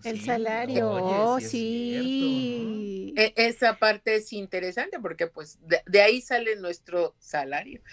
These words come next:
Speaker 3: ¿sí? Justamente del trabajo, de los trabajadores que, eh, recuperaban estos cuadros,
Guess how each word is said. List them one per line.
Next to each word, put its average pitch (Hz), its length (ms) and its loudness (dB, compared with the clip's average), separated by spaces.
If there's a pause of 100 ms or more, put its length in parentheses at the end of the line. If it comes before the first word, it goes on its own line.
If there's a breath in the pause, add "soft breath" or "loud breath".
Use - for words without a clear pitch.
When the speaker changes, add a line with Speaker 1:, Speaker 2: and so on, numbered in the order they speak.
(180 loud breath)
Speaker 3:
¿sí? 190 280 -6
Justamente 226 720 -2
del 185 180 0
trabajo, 170 360 -2 (100)
de 180 140 4
los 165 180 -2
trabajadores 165 760 -2
que, 214 260 -2 (180)
eh, 139 100 -6
recuperaban 165 840 0
estos 165 320 -8
cuadros, 151 400 -4